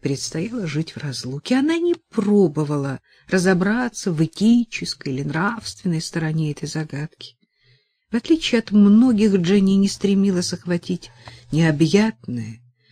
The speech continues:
или связать изменчивый мир одной веревочкой, называемой законом.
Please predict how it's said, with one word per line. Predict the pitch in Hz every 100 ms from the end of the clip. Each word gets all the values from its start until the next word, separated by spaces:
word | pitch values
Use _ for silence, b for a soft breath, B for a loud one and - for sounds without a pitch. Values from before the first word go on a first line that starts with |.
| _
или | 143 151 156
связать | - 170 190 190 240 - - - _ _ _ _ _
изменчивый | 143 147 233 311 - 262 247
мир | 214 156 160 - - b b
одной | 151 143 220
веревочкой, | 240 185 127 127 123 - - -
называемой | 139 135 139 139 180 202 190 180 - _
законом. | 123 131 196 - _ _ _ - 120 117 117 117 117